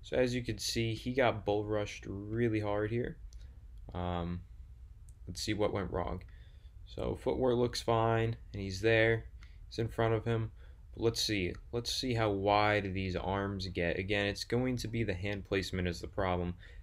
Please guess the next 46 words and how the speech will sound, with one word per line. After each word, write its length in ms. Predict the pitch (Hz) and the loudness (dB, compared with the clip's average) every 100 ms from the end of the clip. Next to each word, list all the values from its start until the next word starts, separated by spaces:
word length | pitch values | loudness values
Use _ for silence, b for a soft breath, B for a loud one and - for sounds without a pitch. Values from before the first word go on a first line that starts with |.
| B | B
The 80 | 92 | 0
hands 420 | 98 123 135 107 | 2 2 2 2
are 140 | 92 | 2
really 380 | 90 113 120 120 | 2 2 2 2
wide 400 | 104 98 98 98 | 2 2 4 2
here, 240 | - 90 | 0 2
and 80 | 87 | 2
he 120 | 85 | 2
leaves 280 | 87 92 85 | 0 0 -2
a 40 | 82 | -6
giant 400 | - 82 101 104 | -2 0 0 -2
strike 320 | - 104 92 | -2 -2 -2
zone 240 | - 92 | -2 0
on 120 | 87 87 | 0 0
his 160 | 87 | -2
chest 360 | - 113 113 - | -2 0 0 -2
once 240 | 92 87 | -4 -2
again. 340 | 92 87 90 95 B B B B | -2 0 -2 -4 B B B B
And 120 | 120 | -2
the 60 | 139 | 0
defender 380 | 143 156 156 151 | 0 2 2 4
takes 260 | 156 - | 2 2
advantage 400 | 131 127 160 135 | 0 0 0 0
of 100 | 95 | 0
that. 160 | 87 82 | 0 0
He 60 | |
bull 280 | 85 104 113 | 0 4 4
rushes 400 | 113 104 104 95 | 4 2 -2 -2
right 240 | 95 113 117 | 0 0 0
through, 200 | 120 92 | -2 -2
puts 240 | 107 98 | -4 -4
his 140 | 104 | -4
hands 360 | 104 101 104 101 B B B | -2 -2 -2 -6 B B B
right 160 | 110 123 | 0 2
on 140 | 113 | 4
Matt 200 | 113 101 | 2 2
Peart's 240 | 110 101 - | 0 -2 -2
chest, 520 | - 98 104 - - | 0 2 2 -2 -6
and 360 | 90 87 85 - | -4 -4 -4 -2
puts 200 | 113 - | -2 0
all 260 | 98 110 | 4 4
of 80 | 107 | 4
his 100 | 104 | 0
strength 340 | - 98 92 | -2 -2 -2
into 300 | 95 92 107 | -4 -2 0
it. 160 | 107 | 0